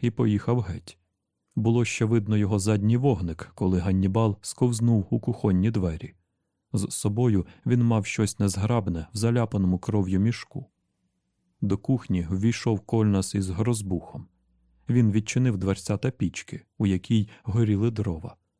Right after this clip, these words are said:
поклав туди кілька рахунків і підштовхнув їх у полум'я. За його спиною Ганнібал промовив: «Гер Кольнас в оточенні мисок».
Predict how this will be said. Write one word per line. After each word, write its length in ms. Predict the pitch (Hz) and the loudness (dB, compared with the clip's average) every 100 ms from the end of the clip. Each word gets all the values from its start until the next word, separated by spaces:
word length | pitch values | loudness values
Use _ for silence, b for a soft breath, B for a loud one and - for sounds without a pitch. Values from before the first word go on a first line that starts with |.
| _ _ | _ _
поклав 380 | - 110 131 127 | -4 0 0 0
туди 220 | 107 95 | -2 -2
кілька 380 | 90 110 98 92 | 0 0 0 -2
рахунків 600 | 92 - 127 110 104 101 B B | -4 -2 2 2 2 -2 B B
і 120 | 131 | -4
підштовхнув 680 | 117 110 - 117 107 120 101 | -2 -4 -2 -4 -2 0 2
їх 200 | 95 - | 2 0
у 60 | 139 | -2
полум'я. 560 | - 90 80 82 - _ _ _ _ _ _ _ _ - | 0 -2 -2 -6 -12 _ _ _ _ _ _ _ _ -4
За 180 | 101 101 | 2 2
його 180 | 90 | 2
спиною 560 | 98 - 120 113 104 101 b b | -2 0 2 4 4 2 b b
Ганнібал 600 | 104 117 113 110 110 101 | 0 2 4 2 2 0
промовив: 560 | 127 131 110 82 80 - _ _ _ _ _ _ _ _ | 0 2 0 -2 -10 -16 _ _ _ _ _ _ _ _
«Гер 320 | - 107 110 - | -2 2 2 0
Кольнас 760 | 127 123 113 107 104 - - | 2 4 4 4 4 0 -4
в 120 | 110 | 0
оточенні 680 | 123 - 117 104 - 101 98 | 0 0 0 0 2 2 4
мисок». 720 | 98 117 113 - 78 - - | 4 2 0 -4 -8 -8 -20